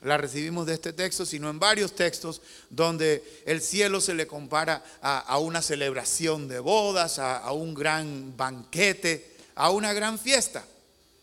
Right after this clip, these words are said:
En varios textos de la Biblia así se describe. Así que nosotros empezamos a pensar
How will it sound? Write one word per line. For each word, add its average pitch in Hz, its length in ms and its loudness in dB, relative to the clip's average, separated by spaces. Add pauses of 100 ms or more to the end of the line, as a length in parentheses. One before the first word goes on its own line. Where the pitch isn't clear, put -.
(180)
En 170 160 -4
varios 240 320 2
textos 233 320 0
de 190 80 0
la 185 100 -4
Biblia 165 420 -6 (360)
así 147 260 -2
se 180 120 0
describe. 185 760 0 (260)
Así 175 220 -2
que 208 100 -6
nosotros 214 540 0 (400)
empezamos 165 640 -2
a 160 100 -8
pensar 170 520 0